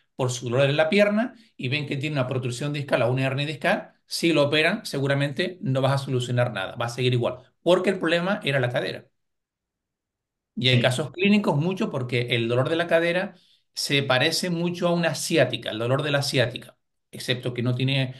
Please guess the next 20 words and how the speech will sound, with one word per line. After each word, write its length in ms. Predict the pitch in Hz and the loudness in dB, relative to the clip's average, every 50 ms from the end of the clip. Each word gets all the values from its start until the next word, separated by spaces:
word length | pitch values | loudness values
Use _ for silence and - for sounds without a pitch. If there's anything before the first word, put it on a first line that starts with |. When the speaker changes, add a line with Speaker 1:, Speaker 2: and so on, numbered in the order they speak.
| - _ _ | -20 _ _
Speaker 1:
algunos 300 | - 131 123 127 131 127 | -4 -2 0 0 0 0
componentes 520 | 127 135 123 120 - 120 123 127 127 131 127 | -2 -2 -4 -2 -2 -2 0 0 0 -2 -4
como 220 | 135 123 113 110 110 | -4 -4 -4 -4 -4
hormigueo, 1000 | 110 95 98 101 104 123 135 143 143 139 135 135 139 139 135 123 113 110 107 - | -6 -8 -8 -2 0 2 4 4 4 4 2 2 2 0 0 0 -2 -4 -6 -10
eh, 60 | 123 | -8
pérdida 240 | - 117 107 110 107 | -6 -4 -4 -4 -4
de 20 | 104 | -6
sensibilidad, 580 | - 104 101 - - 104 104 110 120 131 143 139 | -6 -8 -10 -8 -6 -4 -4 0 2 2 2 2
etcétera. 320 | 135 - 131 117 117 - | 2 -2 -2 -2 -2 -2
Pero 140 | - 120 117 | -2 -2 -2
el 80 | 113 113 | 0 2
dolor, 440 | 120 120 143 180 220 - - - - | 2 4 4 4 4 2 -4 -8 -4
la 140 | 113 117 117 | -2 -2 -2
distribución 400 | 117 - 131 123 120 - 147 147 | -2 -2 -4 -4 -4 -4 -4 -2
del 100 | 151 156 | 0 0
dolor 160 | 165 165 - | 0 0 0
puede 200 | 170 170 175 170 | 0 2 2 2
ser 140 | 170 175 165 | 0 -2 -4
muy 120 | 165 170 | -4 -2
parecido 520 | 165 - 160 165 156 - 160 160 185 214 | -2 0 0 0 -2 -2 0 0 0 0